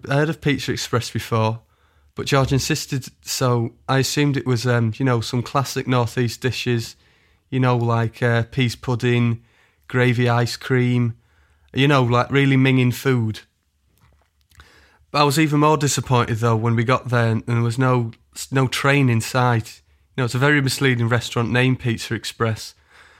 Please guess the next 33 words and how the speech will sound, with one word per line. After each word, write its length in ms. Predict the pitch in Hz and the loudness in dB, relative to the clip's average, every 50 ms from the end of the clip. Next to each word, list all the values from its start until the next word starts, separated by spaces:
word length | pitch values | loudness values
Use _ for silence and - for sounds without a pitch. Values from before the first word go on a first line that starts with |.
| _ _ - - | _ _ -6 -4
and 80 | 123 | -2
I 20 | 117 | -2
did 220 | - 147 139 - | -2 -2 -4 -2
contemplate 600 | - 147 143 135 - 151 143 131 - 135 123 - - | 0 0 0 0 0 0 -2 0 0 -2 -2 0 0
writing, 440 | 120 120 117 117 - - 127 117 117 | 0 2 2 0 -2 -2 0 0 2
um, 300 | 113 110 113 107 104 - _ - - - _ | 2 2 0 0 -2 -6 _ -16 -18 -18 _
<laughs> 280 | _ - - - - - | _ -8 -8 -4 0 2
writing 300 | 147 131 127 - 135 127 | 2 2 2 0 -4 -4
some 160 | - 135 127 | -4 -6 -4
kind 240 | - 127 120 117 113 | -2 -2 -2 -2 -2
of 80 | 110 | -2
letter 300 | 117 131 131 - - 139 | -2 -4 -4 -4 -8 -10
to 180 | 131 - - 120 | -10 -6 -6 -4
them, 200 | 110 113 110 98 - _ - - - _ _ _ | -2 -2 -2 -4 -6 _ -20 -20 -20 _ _ _
but 120 | - 117 | -8 -4
then 140 | 127 135 135 | 0 0 2
I 40 | 135 | 2
remembered 380 | 127 127 127 123 120 113 113 117 | 2 2 2 2 2 0 -2 -4
I 20 | |
can't 300 | - - 131 127 120 - | -4 -2 -2 -2 0 -2
actually 280 | 110 - - - 123 110 | -6 -8 -6 -6 -4 -2
write, 400 | 113 117 120 123 123 117 113 - | -2 0 0 0 0 -2 -4 -6
so 320 | - - 120 113 113 113 | -8 -6 -4 -2 -2 -2
I, 240 | 113 113 113 113 113 113 | -2 0 0 -2 -2 -2
uh, 160 | 113 113 113 | -2 -2 -4
put 220 | - - - 139 - | -6 -6 -8 -4 -2
my 100 | 123 120 | -2 0
rail 240 | 113 117 120 123 | 0 0 0 -2
card 320 | 117 - - 120 110 107 117 | -4 -4 -4 -6 -6 -4 -6
back 220 | 117 120 - - | -8 -8 -8 -6
in 60 | 117 | -6
my 100 | 113 113 | -6 -6
pocket 500 | - - - 120 - - 120 117 - - | -6 -6 -8 -8 -6 -4 -4 -4 -4 -8